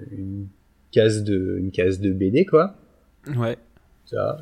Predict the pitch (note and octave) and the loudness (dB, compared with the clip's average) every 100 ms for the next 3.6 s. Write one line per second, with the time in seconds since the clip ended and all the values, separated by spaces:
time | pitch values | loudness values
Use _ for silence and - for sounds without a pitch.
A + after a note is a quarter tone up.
0 | B2+ F#2+ F#2 F#2+ F#2+ F#2 B2 C#3 F#2 G2+ | -4 -2 0 2 2 0 0 2 4 2
1 | C3 A2 - A2 C3+ F2+ F#2 F2+ - A#2+ | 0 -6 0 6 6 6 4 2 2 2
2 | D#3+ - G#2 G2+ G2 - A2+ - A2 A#2+ | 2 2 0 2 2 2 0 0 2 4
3 | A#2 G#2 A#2 A#2 G#2+ - | 2 2 2 2 -2 -6